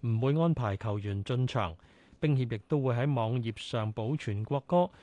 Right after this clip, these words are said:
確保緊急時可以下載使用，並嘗試增加各檢查國歌國旗監督員嘅職位，以示對播放正確國歌嘅重視。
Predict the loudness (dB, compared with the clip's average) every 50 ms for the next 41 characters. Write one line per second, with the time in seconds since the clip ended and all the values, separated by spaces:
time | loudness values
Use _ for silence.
0 | -20 -20 -20 _ -2 0 0 2 2 2 2 2 2 0 2 0 0 -2 -4 -6
1 | -6 -6 -4 -2 -2 -2 -2 -2 -2 -2 -2 0 0 0 -2 -2 -4 -4 -2 -2
2 | -2 -4 -6 -12 _ _ _ _ _ -2 0 0 0 0 -2 -2 -2 -2 -2 -2
3 | -4 -2 0 0 0 0 0 0 0 0 0 0 0 -2 -2 -2 -2 0 0 0
4 | 0 -2 -4 -6 -4 -4 -4 -6 -4 -2 0 0 0 0 0 -2 -4 -4 -4 -6
5 | -6 -6 -6 -4 -2 -2 0 0 0 0 -2 -6 -8 -8 -8 -6 -6 -4 -4 -2
6 | -2 -4 -4 -4 -6 -4 -2 0 0 0 0 -4 -10 -18 -20 -20 -20 -20 -20 -8
7 | -2 -2 -2 0 0 -2 -2 0 2 2 2 2 2 0 0 0 2 2 2 0
8 | 0 0 0 -2 -2 -2 -2 -4 -2 -2 -4 -4 0 0 0 2 2 0 0 -2
9 | -4 -2 -2 -4 -4 -4